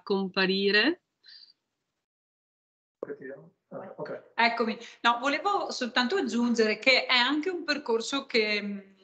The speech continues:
Speaker 3: volto a favorire l'imprenditorialità, ehm, anche proprio l'imprenditorialità femminile, quindi il fatto di,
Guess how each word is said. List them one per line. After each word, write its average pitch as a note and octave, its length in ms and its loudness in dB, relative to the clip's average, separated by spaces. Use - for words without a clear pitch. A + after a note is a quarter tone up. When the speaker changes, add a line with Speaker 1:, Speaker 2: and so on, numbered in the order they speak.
Speaker 3:
volto A3 340 4
a C4 60 2
favorire A3 580 0
l'imprenditorialità, G3+ 1400 0
ehm, F#3+ 800 -2
anche B3 360 2
proprio A#3 880 2
l'imprenditorialità A#3+ 1000 0
femminile, G#3+ 800 -2
quindi G#3 420 -6
il G3+ 120 -6
fatto - 400 0
di, G3 720 -8